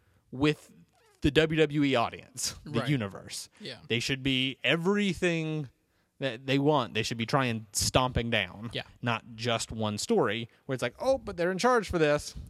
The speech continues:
Speaker 2: Right.
Speaker 1: Um,
Speaker 2: And that's what they're, like, that's the storyline that they're involved with for now.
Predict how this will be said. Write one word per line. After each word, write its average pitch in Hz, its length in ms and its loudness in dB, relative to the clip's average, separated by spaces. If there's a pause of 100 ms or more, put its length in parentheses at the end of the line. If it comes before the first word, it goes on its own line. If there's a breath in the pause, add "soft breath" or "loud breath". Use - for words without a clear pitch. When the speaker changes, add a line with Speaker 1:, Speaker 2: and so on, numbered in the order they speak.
(540 loud breath)
Speaker 2:
Right. 123 280 -8 (100)
Speaker 1:
Um, 123 220 0
Speaker 2:
And 147 100 -4
that's 139 200 -6
what 151 120 -4
they're, 131 160 -4
like, 127 200 -8
that's 139 200 -4
the 147 80 -10
storyline 131 400 -4
that 123 100 -12
they're 139 140 -2
involved 147 340 2
with 135 200 -4
for 135 180 -6
now. 120 380 -4